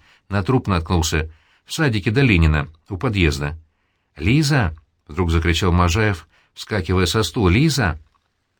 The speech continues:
Вера успела поддержать свою мачеху, иначе она бы упала. Мертвенная бледность покрыла её лицо. Весенин с готовностью налил стакан воды. Можаев встал на колени, схватил руки жены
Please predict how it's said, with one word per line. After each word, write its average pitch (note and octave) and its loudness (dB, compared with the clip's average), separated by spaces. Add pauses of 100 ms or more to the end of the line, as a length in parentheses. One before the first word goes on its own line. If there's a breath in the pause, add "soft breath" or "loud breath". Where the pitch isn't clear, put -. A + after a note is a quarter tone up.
(200)
Вера E2+ 0
успела F#2 0
поддержать F2+ 0
свою F#2 0
мачеху, F2+ -2 (280)
иначе D#2 -2 (240 soft breath)
она E2 2
бы F2 2
упала. G2 0 (520)
Мертвенная E2+ 0
бледность F2 0 (460 soft breath)
покрыла F#2+ 0
её F#2 4
лицо. F2 0 (600)
Весенин F2 -2
с E2+ -2
готовностью F2+ 0
налил F2+ 2
стакан F#2+ -2
воды. F#2+ 0 (1300)
Можаев A#2+ 2
встал D3+ 0
на C#3+ 6
колени, E2+ 4 (280)
схватил F#2 -2
руки A2+ 2
жены A#2 4